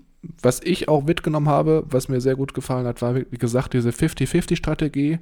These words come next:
fünfzig Prozent E T Fs, fünfzig Prozent Aktien, weil das auch mir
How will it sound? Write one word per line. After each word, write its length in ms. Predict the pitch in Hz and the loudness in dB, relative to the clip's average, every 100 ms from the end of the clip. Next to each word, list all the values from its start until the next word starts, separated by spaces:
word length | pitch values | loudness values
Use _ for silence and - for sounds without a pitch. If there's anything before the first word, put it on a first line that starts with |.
| - - | -8 -20
fünfzig 340 | - 147 139 135 | -4 -2 0 0
Prozent 340 | 135 131 131 | 0 2 2
E 80 | - | 0
T 120 | 135 | 0
Fs, 280 | - 139 - | 0 0 -2
fünfzig 360 | 143 151 147 139 | -4 -4 -4 -6
Prozent 400 | 139 135 131 - | -4 -4 -4 -4
Aktien, 440 | 151 - 143 123 | -6 -4 -4 -2
weil 140 | 117 | -2
das 160 | 117 127 | -2 -4
auch 200 | - 120 | -4 -6
mir 360 | 120 127 127 | -4 0 0